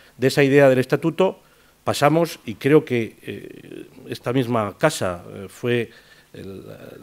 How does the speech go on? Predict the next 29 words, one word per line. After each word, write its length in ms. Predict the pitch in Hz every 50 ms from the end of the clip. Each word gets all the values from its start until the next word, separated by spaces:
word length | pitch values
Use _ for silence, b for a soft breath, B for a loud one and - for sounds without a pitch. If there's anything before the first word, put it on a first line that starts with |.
| - - -
el 100 | 123 110
lugar 300 | 107 110 104 123 147 131
donde 320 | 123 123 113 113 110 110
presentamos 880 | 104 - _ - - _ - 104 - 113 98 95 139 143 147 131 113 98
y 40 | 107
hablamos 340 | 98 123 131 123 123 113
de 80 | 110 127
ella, 240 | 143 147 147 156 156 B B B B B B B B B
a 80 | 110
nuestra 360 | 110 110 107 - - 113 107
nueva 220 | 113 131 135 135 120
ley 180 | 123 135 135
de 100 | 123 110
servicios 400 | 104 - 104 92 110 - - 107
sociales 500 | - - 90 - 120 123 131 139 143 139
de 80 | _ 95
Castilla 480 | - - - _ - 104 101 104 101 95
y 60 | 87
León, 320 | 80 92 107 127 143 143 B B B B B B B B B
de 140 | - 95 98 95
diciembre 460 | 92 87 - - 120 117 113 113 107
del 80 | 95
año 260 | 110 107 110 113 110 107 B B B B B B
dos 280 | - 90 - 101 - -
mil 180 | 107 107 104 104
diez, 300 | 120 135 147 151 - B B B B B B B B B B _
que 140 | _ - 98
ya 100 | 104 131
estableció, 680 | 135 127 - 127 120 120 117 - 143 139 139 143 139 -